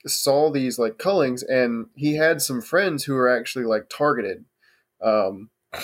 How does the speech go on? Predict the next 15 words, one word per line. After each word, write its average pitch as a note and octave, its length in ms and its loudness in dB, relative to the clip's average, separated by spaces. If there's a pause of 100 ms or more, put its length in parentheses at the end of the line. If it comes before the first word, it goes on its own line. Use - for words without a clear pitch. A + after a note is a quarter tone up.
(460)
and B2 160 0
so B2 200 0
he B2+ 140 0
was C3 140 0
just A#2+ 160 -4
like, A2+ 140 2 (100)
"Hang C3+ 160 2
on, A#2 160 2
that's C#3 240 0
not A2+ 100 2
right. G#2+ 240 2
Like, A#2 140 0
these D3 220 0
guys B2 220 2
aren't, A2+ 280 0